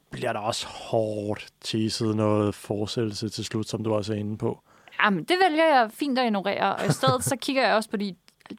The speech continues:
Speaker 2: dumt fede kampsekvenser, der er. Der bliver virkelig også leget med noget lys her. Der er mange
Speaker 1: Mm.
Speaker 2: ting, der foregår i skygger. Jeg elsker skygger.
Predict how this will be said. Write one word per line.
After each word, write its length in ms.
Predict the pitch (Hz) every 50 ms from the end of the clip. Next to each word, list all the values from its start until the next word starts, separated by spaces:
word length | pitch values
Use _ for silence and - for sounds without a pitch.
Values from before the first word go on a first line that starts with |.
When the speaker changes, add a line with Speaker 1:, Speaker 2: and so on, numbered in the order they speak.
| _ _ _ _ _ -
Speaker 2:
dumt 240 | 311 311 - - -
fede 380 | - - 190 175 170 170 175
kampsekvenser, 680 | 170 - - 202 175 175 - 175 - - 151 - - -
der 60 | -
er. 240 | - 98 127 143 147
Der 120 | - 190
bliver 140 | 175 190 190
virkelig 260 | 185 214 214 196 202
også 140 | 190 185 190
leget 220 | 175 170 165 175 185
med 100 | 185 175
noget 180 | 175 165 160
lys 460 | 151 143 - 202 208 - - - -
her. 200 | - - - - - - - _ _ -
Der 60 | 165
er 20 |
mange 320 | 180 180 175 180 196 208 208
Speaker 1:
Mm. 60 | 196
Speaker 2:
ting, 180 | - 185 180 -
der 60 | 160
foregår 380 | - - 156 165 254 - 135 117
i 40 |
skygger. 380 | 160 - - - 170 151 - 73
Jeg 140 | - - - -
elsker 400 | 180 196 208 196 - - - 160
skygger. 400 | - - - 156 143 - -